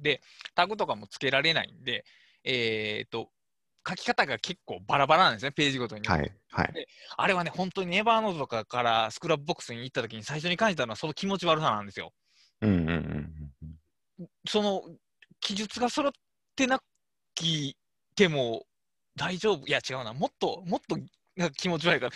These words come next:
Speaker 1: こんなんでいけるん、つまり、きちんとしてないっていう、<laughs> さっきの言い方すると。
Speaker 2: うん。
Speaker 1: で、きちんとしてない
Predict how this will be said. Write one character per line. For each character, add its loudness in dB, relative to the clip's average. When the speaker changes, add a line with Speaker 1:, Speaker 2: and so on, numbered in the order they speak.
Speaker 1:
こ 0
ん -4
な 6
ん -6
で 4
い -4
け 6
る 0
ん、 -8
つ -2
ま 6
り、 0
き -2
ち 2
ん -2
と -2
し -4
て 2
な 4
い -6
っ -10
て -2
い 4
う、 0
<laughs> 8
さ -8
っ -10
き 4
の 10
言 12
い 10
方 8
す 0
る 0
と。 2
Speaker 2:
う 2
ん。 0
Speaker 1:
で、 6
き -10
ち 0
ん -6
と 2
し -2
て 6
な 6
い 0